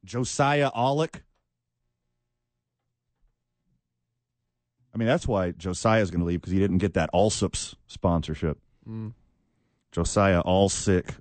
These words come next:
Speaker 1: Allsups, it all makes sense to me. I mean, it, this has gotta be, like, just posturing for more N I L money.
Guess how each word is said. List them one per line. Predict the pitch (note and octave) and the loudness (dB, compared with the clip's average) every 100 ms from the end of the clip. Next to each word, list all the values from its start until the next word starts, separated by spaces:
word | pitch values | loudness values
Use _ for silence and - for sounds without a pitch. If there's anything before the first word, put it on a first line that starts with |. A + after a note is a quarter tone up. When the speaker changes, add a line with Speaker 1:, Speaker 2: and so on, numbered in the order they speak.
| - | 0
Speaker 1:
Allsups, | F#2 F#2 - A2 G2 - - | 2 2 2 0 2 -2 0
it | F#2+ | 2
all | G#2 | 4
makes | G2+ G2 - | 4 0 0
sense | A2 F#2 | -2 0
to | - | 0
me. | F#2 F2+ D2+ _ - - _ _ _ _ _ _ _ _ _ _ _ _ _ _ _ _ _ _ _ _ _ | 2 2 -2 _ -20 -20 _ _ _ _ _ _ _ _ _ _ _ _ _ _ _ _ _ _ _ _ _
I | A#2+ | 2
mean, | C#3+ C3+ | 4 2
it, | - - _ _ _ _ | -2 -16 _ _ _ _
this | D#3 F#3 | 0 2
has | A3 | 2
gotta | C3 C3+ C3+ | 4 2 2
be, | A#2 A2 | 0 0
like, | G2+ F#2+ F2+ _ _ _ _ - | 0 0 -4 _ _ _ _ -4
just | - - | -4 0
posturing | - A#2 G#2 - G2 F2 D#2 D#2 - _ | 0 2 0 -4 -4 -2 -4 -6 -12 _
for | - | 0
more | G2 A2 G#2 | 4 4 4
N | G#2 | 2
I | G#2 F#2 | 2 2
L | F2+ F2 | 2 2
money. | D#2+ D2+ D2 | -2 -4 -8